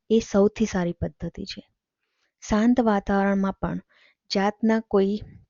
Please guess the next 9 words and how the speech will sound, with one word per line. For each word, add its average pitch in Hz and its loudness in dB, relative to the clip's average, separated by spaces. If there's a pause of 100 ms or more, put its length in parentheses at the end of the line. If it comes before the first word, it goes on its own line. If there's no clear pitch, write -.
(580)
ઇલેક્ટ્રોનિક 220 4
સાધનોની 190 -2
ખલેલ 220 0
સિવાય 180 -6 (540)
આપણા 233 2
મન 190 2 (120)
અને 202 -2
મગજ 208 0
સાથે - -8